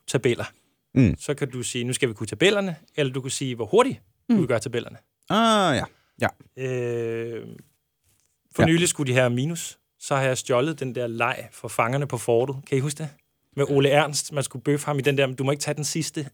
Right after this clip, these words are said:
Speaker 1: af de der pinde op i det der
Speaker 2: Nå,
Speaker 1: tårn."
Speaker 2: jeg kan ikke, jeg kan
Speaker 3: Mm.
Speaker 2: godt huske Ole Ernst. Jeg kan ikke huske pindelejen. Men ja, genialt.
Speaker 1: Der var noget med, at, øh, man, øh, så har tredive pinde,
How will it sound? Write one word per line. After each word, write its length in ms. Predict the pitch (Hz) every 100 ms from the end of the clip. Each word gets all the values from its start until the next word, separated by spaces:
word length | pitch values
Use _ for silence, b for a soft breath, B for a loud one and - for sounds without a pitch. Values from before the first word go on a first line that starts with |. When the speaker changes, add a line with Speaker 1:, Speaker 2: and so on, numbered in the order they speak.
| -
Speaker 1:
af 80 |
de 100 | 127
der 240 | 131 127 113 - _ -
pinde 320 | 131 120 143 - _ _ _ b b b
op 120 | 131
i 40 | 123
det 100 | 135
der 120 | 117
Speaker 2:
Nå, 100 | - -
Speaker 1:
tårn." 600 | 143 123 - - - 220
Speaker 2:
jeg 100 | 240
kan 60 | 262
ikke, 120 | 277
jeg 60 | 269
kan 40 |
Speaker 3:
Mm. 60 | 226
Speaker 2:
godt 160 | 143
huske 240 | 135 175 -
Ole 180 | 139 113
Ernst. 220 | 82 -
Jeg 80 | 123
kan 80 |
ikke 120 | 143 -
huske 220 | 143 -
pindelejen. 500 | - 123 123 104 101 _
Men 480 | 110 120 113 104 104
ja, 140 | 165 185 -
genialt. 340 | 131 175 185 - -
Speaker 1:
Der 80 | 151
var 200 | 151 143
noget 240 | 135 135
med, 240 | 135 127
at, 320 | 120 120 104 117
øh, 360 | 107 104 104
man, 300 | 104 104 104
øh, 220 | 101 98
så 120 | 98 120
har 140 | 113
tredive 340 | - 110 117
pinde, 340 | 123 117 113